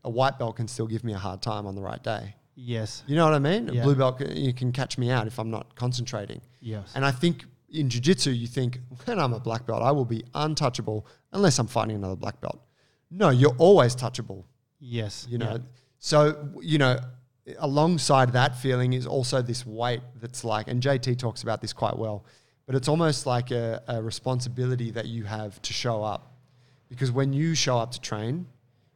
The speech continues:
Speaker 1: you are a black belt now. People are gonna come at you, you know, to show that they can catch a black belt, and you have to be able to uphold your standard.
Speaker 2: Fuck.
Speaker 1: You know?
Speaker 2: Yep.
Speaker 1: Um, whether you choose to or not, uh, whatever, tap me out, white belt, like, who gives a shit? I still, you
Speaker 2: Mm.
Speaker 1: know,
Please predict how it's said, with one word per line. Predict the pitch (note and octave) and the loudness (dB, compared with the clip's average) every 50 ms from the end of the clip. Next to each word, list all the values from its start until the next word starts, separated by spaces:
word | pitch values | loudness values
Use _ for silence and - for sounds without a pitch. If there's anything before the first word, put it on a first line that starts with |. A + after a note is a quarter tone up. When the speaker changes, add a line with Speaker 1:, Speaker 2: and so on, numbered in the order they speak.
| _ | _
Speaker 1:
you | - B2 C3+ C3 | -2 2 4 4
are | A#2+ | 4
a | A2 | 4
black | C3 A#2+ A#2+ B2 | 2 0 0 0
belt | B2+ B2 G#2 G2 | 0 -4 -2 -2
now. | G2+ G2 F#2+ | -4 -6 -6
People | - - B2+ B2 B2+ | -2 -2 0 2 2
are | B2+ | 2
gonna | A#2+ A2+ A2 | 0 0 -4
come | A#2+ - B2+ B2 B2 | -6 -4 -4 -4 -4
at | B2 | -2
you, | B2 A#2 A#2 A2+ G#2 F#2+ - - _ _ _ _ _ _ _ _ _ _ _ _ _ _ _ | -4 -2 -2 -4 -6 -8 -12 -18 _ _ _ _ _ _ _ _ _ _ _ _ _ _ _
you | - B2+ A#2+ | -4 -2 -2
know, | A2+ G2 F#2 - - - - - _ _ _ _ - | -2 -2 -6 -10 -14 -20 -20 -20 _ _ _ _ -6
to | - B2+ | -4 -2
show | B2 - C3+ C3 B2+ A#2+ A#2+ | 0 2 4 4 4 4 2
that | B2 B2+ A#2+ A#2+ B2+ | 0 -4 -8 -8 -4
they | C3 B2+ B2 | -2 -2 -2
can | B2 B2+ | -2 -4
catch | A#2 A#2+ A#2+ B2 - | -6 -6 -6 -6 -6
a | G2 | -4
black | A2 A2 A2+ - - | -2 -2 -2 -2 -2
belt, | B2 A#2+ A#2+ A#2+ A2 | -2 0 0 0 -2
and | - - C3 B2+ B2 | -2 0 0 2 4
you | B2 B2 B2 | 4 4 4
have | B2 A#2+ A#2 - | 2 0 -6 -6
to | - A#2+ | -8 -8
be | A#2 B2 A#2+ B2 | -4 -2 -2 -2
able | B2 A#2+ B2 A#2+ | -2 -2 -2 -4
to | A#2 B2 - B2 A#2 A2+ G2+ G2 - _ _ _ _ _ - | -4 -4 -4 -2 -2 -2 -4 -8 -14 _ _ _ _ _ -12
uphold | C3 B2 - - C3 B2+ B2 A#2+ G#2+ | -12 -10 -6 -4 -2 0 0 0 -2
your | A#2 A#2+ A2 | -2 -4 -4
standard. | A2 - - A#2+ A2+ A#2 A2+ G#2+ G2 F#2+ - _ | -4 -6 -6 -6 -6 -4 -6 -6 -8 -12 -16 _
Speaker 2:
Fuck. | - - - - B2+ A#2+ G#2+ - - - - _ _ _ - | -20 -14 -10 -8 -8 -8 -8 -12 -16 -20 -20 _ _ _ -10
Speaker 1:
You | A#2+ B2 B2 | -4 -2 0
know? | A#2+ A#2 A#2+ C#3+ G3 G#3 F#3+ - | 0 2 2 2 0 0 -2 -2
Speaker 2:
Yep. | B2+ A#2 A#2 A#2+ B2 - - _ _ _ - | 0 2 2 0 -2 -8 -20 _ _ _ -6
Speaker 1:
Um, | C3 C3 C3 B2+ B2+ B2 B2 B2 B2 - - - - - - - | -2 0 0 2 2 2 2 2 0 -4 -8 -12 -20 -20 -20 -4
whether | A3 B3 A#3+ F3+ | 4 4 4 4
you | F3+ E3+ | 4 0
choose | C#3+ B2 - E3+ D3+ B2+ | 2 4 4 4 4 4
to | B2 C#3+ | 2 0
or | C3 B2 | 0 0
not, | B2+ C#3 A#2 A2 C3+ C#3 B2+ B2 | 0 0 0 0 -2 -2 0 0
uh, | B2+ B2 | 0 2
whatever, | B2 C3+ C#3 D3 C#3 A#2+ A2 | 2 4 4 4 4 2 0
tap | A#2+ C3 C#3 C3 | -4 -4 -4 -2
me | - C#3+ C3+ | -2 -2 -2
out, | C3 A2+ | -2 -2
white | - G#2+ A#2 A#2 - | -2 -2 -4 -2 -2
belt, | A#2 A#2 - | -4 -4 -2
like, | A2 A#2 - | -4 -4 -4
who | B2+ | -2
gives | A#2+ B2 C3 B2+ | 0 0 0 0
a | B2 A#2+ | 0 -2
shit? | - A2 G#2 | -4 -4 -6
I | G2+ | -8
still, | - - A2+ G#2+ A#2+ | -8 -10 -6 0 4
you | B2+ B2+ B2 | 6 8 8
Speaker 2:
Mm. | A#2 | 6
Speaker 1:
know, | G#2+ - | 4 0